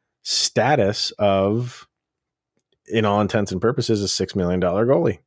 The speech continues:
He didn't want to ta-, and he was making three point three three. So even at five, he was getting an increase. So if they went to five point five, he's getting over two million dollars a year increase. And he wanted a little bit more than that.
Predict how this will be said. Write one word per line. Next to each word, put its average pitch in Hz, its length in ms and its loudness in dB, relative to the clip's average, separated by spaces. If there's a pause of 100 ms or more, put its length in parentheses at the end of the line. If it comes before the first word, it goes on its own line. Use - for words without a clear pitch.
(720)
He 113 260 0
didn't 120 280 2
want 117 220 0
to 120 180 0
ta-, 110 60 0
and 117 80 2
he 139 100 4
was 156 120 0
making 156 260 2
three 165 240 0
point 165 280 -2
three 143 200 0
three. 92 420 -4 (520)
So 110 360 2
even 170 260 2
at 151 140 -4
five, 87 580 -2
he 104 180 -2
was 95 160 0
getting 87 220 -2
an 87 80 -2
increase. - 520 -6 (180)
So - 120 -4
if 113 80 0
they 143 80 0
went 160 120 0
to 117 60 2
five 135 320 0
point 143 220 0
five, 147 240 2
he's 120 80 0
getting 107 200 2
over 98 160 -2
two - 220 0
million 135 300 2
dollars 110 320 2
a 101 60 0
year 95 160 2
increase. - 600 -6 (800)
And 98 120 2
he 98 60 2
wanted 98 340 2
a 127 60 4
little 147 220 2
bit 170 140 0
more 175 200 0
than 160 160 0
that. - 200 -8